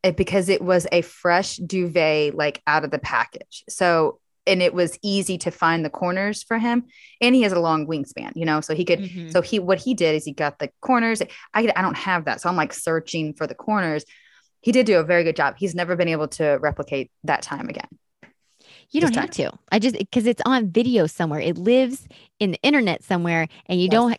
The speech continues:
Speaker 2: that's your record. You're good. You're like, "I peaked at my first video, and that's fine. I'm
Speaker 1: I know I
Speaker 2: okay."
Speaker 1: kept it. I keep everything on my phone. But he did. He did it once. He's never been able to recreate it. But I, I do. I mean, yeah. Um, and what else does ev-, does everyone think it's hard? Uh,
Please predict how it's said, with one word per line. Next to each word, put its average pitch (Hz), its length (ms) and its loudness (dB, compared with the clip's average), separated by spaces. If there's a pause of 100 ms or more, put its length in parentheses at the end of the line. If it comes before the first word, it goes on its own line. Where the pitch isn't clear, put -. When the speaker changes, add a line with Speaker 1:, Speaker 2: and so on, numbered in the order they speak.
(160)
Speaker 2:
that's 196 340 -2
your 269 100 0
record. 269 320 -2
You're 196 100 -6
good. 214 260 0
You're 175 120 0
like, 175 220 -2 (160)
"I 185 220 0
peaked 247 300 -2
at 214 120 0
my 220 200 4
first 233 280 0
video, 294 280 4
and 247 200 0
that's 277 180 -2
fine. 415 160 -6 (460)
I'm 208 120 -6
Speaker 1:
I 185 40 -2
know 196 100 2
I 175 40 2
Speaker 2:
okay." 262 80 -2
Speaker 1:
kept 147 180 -4
it. - 120 -6 (280)
I - 20 -10
keep 165 200 -10
everything - 280 -10
on 165 60 -12
my 147 80 -14
phone. - 360 -12
But 165 220 0 (220)
he 202 140 -4
did. 185 180 2
He 196 80 -4
did 220 100 4
it - 60 -4
once. - 380 -2 (200)
He's - 140 -10
never 190 120 2
been 185 140 -2
able 165 140 -6
to 156 60 -14
recreate 151 420 -6
it. - 100 -6
But 147 100 2
I, 143 200 2
I 151 200 2
do. 220 400 2
I - 80 -8
mean, 151 260 -2 (920)
yeah. 170 180 -6 (220)
Um, 170 440 0 (600)
and 180 100 -12
what 190 80 -8
else 175 200 -10
does - 100 -8
ev-, 151 180 -10
does 156 160 -8
everyone 143 260 -6
think 139 200 -8
it's - 120 -20
hard? - 380 -12
Uh, - 140 -14